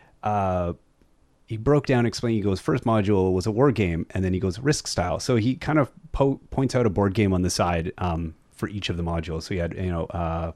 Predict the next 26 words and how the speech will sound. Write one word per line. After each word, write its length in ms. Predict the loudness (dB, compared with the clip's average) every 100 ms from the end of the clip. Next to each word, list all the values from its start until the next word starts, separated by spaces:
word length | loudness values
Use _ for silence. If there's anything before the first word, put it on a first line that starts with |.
| _ -2
war 180 | 2 2
game, 280 | 2 -2 0
Risk. 400 | 0 0 -6 -16 -20 -20 -20 -20 -12 -6
The 60 |
second 300 | -2 -2 2
one, 120 | 2 4
he 80 |
had 120 | 2 0
a 40 |
pick 180 | -2 -4
up 100 | -2
and 60 | 2
deliver, 480 | 4 4 2 0 -2
transport. 600 | -4 -4 -2 -4 -4 -4
Uh, 220 | -4 -4
he 180 | -2 -2
had 120 | -2
the 60 | -2
game, 220 | -2 -2
uh, 240 | -2 -4 -2
Auf 220 | 0 -2 -2
Achse. 500 | -6 -4 -4 -4 -4 -12 -20 -20 _ _ _ _ _
Uh, 640 | -4 0 0 0 -2 -4 -4
the 100 | -2
third 220 | 0 2
module, 540 | 2 2 0 0 -2